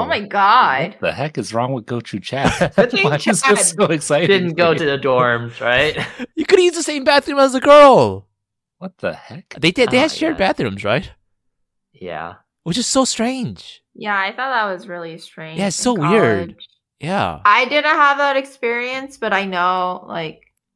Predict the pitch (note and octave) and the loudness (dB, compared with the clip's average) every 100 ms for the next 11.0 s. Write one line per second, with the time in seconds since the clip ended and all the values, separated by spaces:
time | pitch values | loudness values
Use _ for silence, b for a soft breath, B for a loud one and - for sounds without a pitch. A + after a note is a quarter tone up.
0 | _ - D3+ D4+ A4 C4 E3 G4 - - | _ -2 0 4 4 4 2 4 4 4
1 | C3+ G3+ F3+ D#3 - E3+ - E3 D#3+ D#3+ | 4 4 4 0 -2 -4 -6 -8 -8 -10
2 | E3 - _ _ _ _ - F#3+ B3 F#3 | -16 -20 _ _ _ _ -14 -8 -4 -4
3 | - A3 E3+ F3 A#2+ F#3 G#3 F#3+ E3+ D3+ | -4 -4 -2 0 0 0 -2 -4 -2 -4
4 | A#2+ _ _ _ _ A#2+ - F3 G#3 B2+ | -8 _ _ _ _ -12 -8 -8 -6 -8
5 | G#2+ C3 B2+ F#2+ F#2+ G#2 A#2 C3+ A#2+ G#2+ | -8 -6 -6 -6 -10 -8 -6 -4 -6 -8
6 | F#2+ _ _ _ _ _ _ A2 A#2 - | -14 _ _ _ _ _ _ -8 -8 -8
7 | G2 F#2 F2+ A2+ G3+ B3+ B3 _ _ _ | -14 -10 -8 -6 -8 -12 -20 _ _ _
8 | _ _ _ _ _ D#3+ D3 - _ _ | _ _ _ _ _ -14 -14 -14 _ _
9 | C3 G3+ G3 D3 F#3+ D#3+ F3 B2 D#3+ D#3 | -12 -10 -8 -10 -10 -10 -12 0 2 4
10 | F#3+ G3 G3 F#3+ E3+ D#3+ D#3 D3 - | 2 2 0 2 4 4 4 0 -4